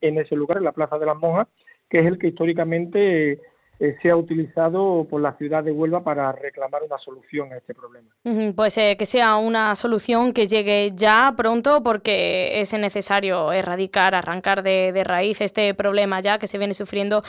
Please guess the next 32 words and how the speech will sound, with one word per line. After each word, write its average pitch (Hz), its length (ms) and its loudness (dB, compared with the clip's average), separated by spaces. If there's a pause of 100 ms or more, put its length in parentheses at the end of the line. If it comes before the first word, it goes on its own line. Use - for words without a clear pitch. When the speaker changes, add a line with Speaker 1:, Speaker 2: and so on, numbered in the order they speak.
(300)
Speaker 2:
desde 220 260 2
hace 220 200 2
mucho 226 280 0
tiempo 214 680 2
y 208 400 0
que, 208 100 -2
por 202 140 -4
supuesto, 220 380 -2
no 254 240 4
hereden 214 600 2
las, 196 320 4
eh, 190 200 4
generaciones 196 760 -2 (500)
venideras. 196 760 2
Eh, 185 160 0
Rafael 202 340 2
Gavilán, 214 460 2
portavoz 202 480 0
de 202 160 0
la 185 100 0
Mesa 190 220 -4
de 196 100 0
la 185 140 0
Ría 202 340 2
de 196 80 2
Huelva, 220 380 2
gracias 220 340 0
por 214 160 0
habernos 202 260 -2
acompañado. 202 840 -2
Buen 180 180 -4
día. 170 300 -4